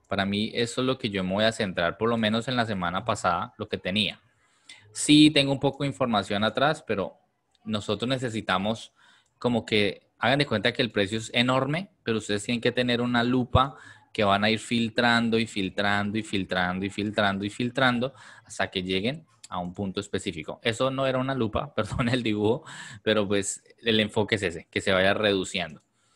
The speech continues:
Desde la temporalidad mensual estábamos al alza, tengo mi máximo y mínimo.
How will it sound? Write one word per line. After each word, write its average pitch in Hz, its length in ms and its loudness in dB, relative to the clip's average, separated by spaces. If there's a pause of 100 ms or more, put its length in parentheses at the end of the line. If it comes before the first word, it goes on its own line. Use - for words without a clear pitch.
(140)
Desde 143 260 4
la 135 140 4
temporalidad 123 500 4
mensual 135 320 0
estábamos 120 420 -2
al 139 120 4
alza, 143 280 2
tengo 104 240 -4
mi 113 140 0
máximo 113 420 -2
y 120 40 -2
mínimo. 127 480 -2